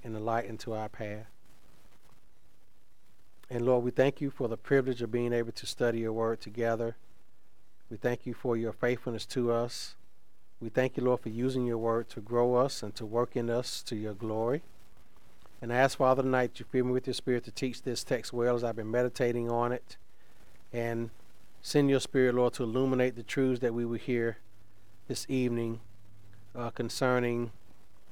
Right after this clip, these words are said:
laws pertaining to kings and portions for, uh, the priest and, uh, the Levites,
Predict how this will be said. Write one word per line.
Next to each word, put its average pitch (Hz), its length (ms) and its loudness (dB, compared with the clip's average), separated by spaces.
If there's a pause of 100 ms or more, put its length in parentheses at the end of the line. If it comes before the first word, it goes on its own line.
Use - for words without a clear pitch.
(120)
laws 123 440 8
pertaining 123 440 0
to 107 120 -8
kings 135 680 4
and 110 220 -2 (140)
portions 117 640 2
for, 113 480 2 (680)
uh, 117 240 -4
the 101 120 -6
priest - 880 0 (640)
and, 117 580 0 (1300)
uh, 123 140 -6
the 120 160 0
Levites, 123 800 2